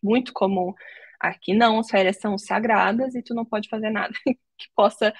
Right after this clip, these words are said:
atrapalhar isso, assim. Então, levou um tempo pra eu compreender, mas são coisas que, assim, tu precisa,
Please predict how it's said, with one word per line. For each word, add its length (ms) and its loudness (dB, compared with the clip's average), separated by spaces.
atrapalhar 680 2
isso, 340 -10
assim. 340 -10
Então, 380 -2
levou 300 0
um 40 -8
tempo 300 -2
pra 140 0
eu 40 -6
compreender, 1080 -4
mas 320 -8
são 140 -8
coisas 340 -8
que, 200 -6
assim, 240 -10
tu 120 -12
precisa, 480 -4